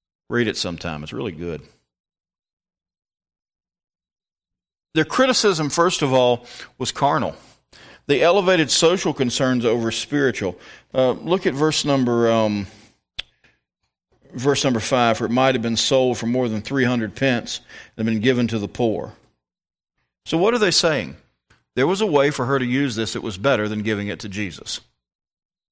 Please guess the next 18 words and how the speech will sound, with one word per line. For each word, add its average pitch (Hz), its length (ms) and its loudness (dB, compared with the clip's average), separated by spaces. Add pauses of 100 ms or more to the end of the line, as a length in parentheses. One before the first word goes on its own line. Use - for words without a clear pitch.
(2500)
You 139 120 -2
could 202 180 2
have 175 100 -2
given 143 220 2
it 113 120 -2
to 135 100 -6
the 113 100 -2
poor. 107 400 -4 (240)
We're 156 120 -6
gonna 160 140 0
find 160 360 0
out 151 180 2
that 120 140 -8
the 120 80 -4
person 170 400 -2
who 147 100 -2
suggested 131 600 -4
that 143 220 0